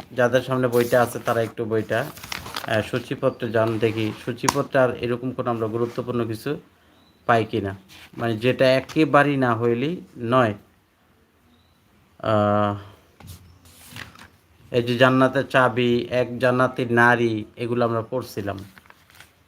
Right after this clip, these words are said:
আহ, তারপরে এখানে আবার কিছু আছে নামাজের, ওড়না ছাড়া নামাজ কবুল হয় না, মুসলমান ও কাফের মধ্যকার প্রতিশ্রুতি শয়তানের গিরা খোলে যেভাবে, আহ, রুকু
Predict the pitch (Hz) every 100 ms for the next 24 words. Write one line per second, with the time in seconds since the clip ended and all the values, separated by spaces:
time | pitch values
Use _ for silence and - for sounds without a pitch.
0 | _ _ - - _ _ _ _ _ _
1 | _ _ _ - 113 104 104 104 117 110
2 | 110 113 113 - 127 120 135 143 143 147
3 | 139 143 147 131 139 120 123 139 123 127
4 | - _ _ _ - _ _ - 127 135
5 | 139 - 127 127 143 151 - _ _ 117
6 | 117 120 123 - 131 123 123 117 117 123
7 | 139 139 _ _ _ 123 123 135 127 127
8 | 131 127 123 127 123 120 120 127 127 127
9 | 127 127 131 120 123 120 123 123 113 120
10 | 120 120 120 113 117 117 113 123 143 _
11 | _ _ _ _ _ _ _ _ - 107
12 | 104 107 123 120 135 131